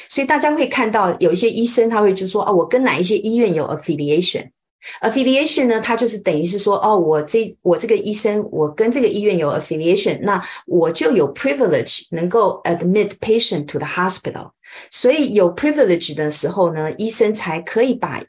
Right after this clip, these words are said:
医院，医-，呃，病人带到医院去开刀啊，然后住院，哈。那，呃，这个就是，呃，医院跟医生的关系，他们是一种 affiliation。那基本上他们就会称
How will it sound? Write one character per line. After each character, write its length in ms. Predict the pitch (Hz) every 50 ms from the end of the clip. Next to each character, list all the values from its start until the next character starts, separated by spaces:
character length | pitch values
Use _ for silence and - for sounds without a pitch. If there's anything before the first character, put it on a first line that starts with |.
| _ -
医 280 | - 233 240 240 247 240
院， 300 | 247 254 247 240 - - -
医-， 320 | - 233 240 240 240 - _
呃， 200 | - 190 185 170
病 260 | 170 - 302 330 262 185
人 240 | 139 131 147 -
带 140 | - 202 190
到 160 | 190 196 190
医 160 | 180 190 226 233
院 180 | 247 226 214
去 100 | - -
开 220 | - - 247 247 247
刀 280 | - 247 240 240 240
啊， 300 | 240 240 240 240 240 240
然 100 | 233 180
后 120 | 170 185 180
住 260 | - - 240 214 185
院， 320 | 202 233 202 135 - - _ _ _ _
哈。 260 | - 175 147 - - - - - - - - _ _
那， 340 | - 262 269 254 240 233 220
呃， 520 | - - 202 196 185 185 190 185 185 - -
这 220 | - - 370 349
个 140 | 269 233 208
就 140 | - 233 220
是， 440 | - - 214 214 196 185 175 - -
呃， 200 | 175 165 160 -
医 120 | - 190 208
院 180 | 208 190 175
跟 240 | 180 180 175 - -
医 80 | 175 170
生 160 | - 160 147
的 60 | 143
关 180 | 143 156 151 156
系， 140 | 156 - 151
他 140 | 147 170 165
们 80 | 170 180
是 100 | 175 170
一 60 | 165
种 200 | - 147 123 - -
affiliation。 720 | 156 - - 170 151 151 147 151 175 175 - - - -
那 160 | - 175 170
基 140 | 170 - 190
本 160 | 202 180 151
上 240 | - 202 180 175 180
他 120 | - 185 175
们 220 | 180 170 156 160
就 140 | 165 180 175
会 100 | 180 170
称 320 | - - - 190 185 190